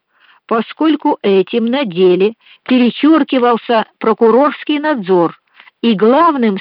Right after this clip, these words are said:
становилось умение вскрывать. Профессионально грамотный, честный по натуре человек, военный прокурор Киевского военного округа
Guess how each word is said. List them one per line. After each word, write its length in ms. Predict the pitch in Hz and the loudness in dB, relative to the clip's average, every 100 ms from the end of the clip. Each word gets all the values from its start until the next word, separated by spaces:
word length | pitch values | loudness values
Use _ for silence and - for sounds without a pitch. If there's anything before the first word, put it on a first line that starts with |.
| - | -6
становилось 840 | 247 247 240 220 190 175 - - _ _ _ | -4 -2 -2 0 0 0 -4 -16 _ _ _
умение 760 | 208 196 185 214 262 247 240 226 | -2 0 0 0 0 0 -2 -2
вскрывать. 760 | - - 185 160 151 - - _ _ _ _ _ _ _ _ _ _ - - - | -8 -4 -4 -2 -6 -8 -20 _ _ _ _ _ _ _ _ _ _ -20 -20 -8
Профессионально 1040 | 240 240 247 - 262 247 240 262 285 277 | -4 -2 -2 -2 0 2 0 0 -2 -4
грамотный, 880 | 240 208 214 208 190 - 165 156 160 _ _ _ _ | -2 0 0 0 -4 -6 -12 -12 -14 _ _ _ _
честный 640 | - 247 269 - 262 254 | -2 0 0 -2 -6 -6
по 140 | - | -4
натуре 460 | 208 202 - 220 220 | -2 -2 0 0 0
человек, 680 | - 214 202 180 165 151 - _ - - - | 0 -2 0 0 -2 -4 -12 _ -20 -20 -12
военный 760 | 165 233 202 226 262 269 254 233 | -4 -2 0 0 -2 -4 -6 -4
прокурор 680 | 226 214 208 202 233 247 - _ _ | -6 -2 0 2 2 2 -4 _ _
Киевского 680 | - 240 277 214 - 233 220 | -2 0 0 -2 -4 -2 0
военного 680 | 180 202 220 262 226 185 190 | 0 0 0 0 -2 -2 -2
округа 600 | - 185 - 220 220 240 | 0 -2 0 -2 -2 -4